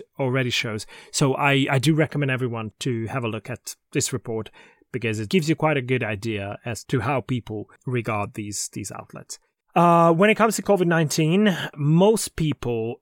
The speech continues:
still get their information, uh, from local T Vs, uh, T V channels and online sources,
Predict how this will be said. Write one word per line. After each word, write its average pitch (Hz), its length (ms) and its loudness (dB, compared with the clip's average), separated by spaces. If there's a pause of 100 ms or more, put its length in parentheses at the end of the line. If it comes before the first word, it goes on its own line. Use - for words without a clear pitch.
still 190 1000 2 (240)
get 143 200 2
their 131 180 2
information, 117 880 -4 (140)
uh, 110 280 -4
from 123 280 -4
local 123 280 0
T 117 200 -8
Vs, 123 480 -8
uh, 113 180 -6
T 135 140 -2
V 120 100 -4
channels 117 540 -6
and 120 320 -4 (140)
online 110 440 -2 (220)
sources, - 580 -8